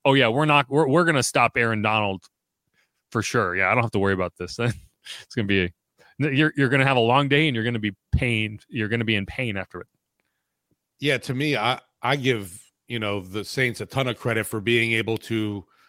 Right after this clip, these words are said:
Speaker 2: limit his production, because I was definitely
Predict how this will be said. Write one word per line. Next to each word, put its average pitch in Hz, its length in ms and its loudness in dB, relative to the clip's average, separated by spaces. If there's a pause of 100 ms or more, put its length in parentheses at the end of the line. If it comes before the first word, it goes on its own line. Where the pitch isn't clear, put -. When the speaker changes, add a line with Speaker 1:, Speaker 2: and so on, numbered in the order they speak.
(380)
Speaker 2:
limit 131 440 4
his 117 360 -2
production, 110 680 -4
because 110 520 -2
I 113 240 0
was 120 260 0
definitely 113 640 0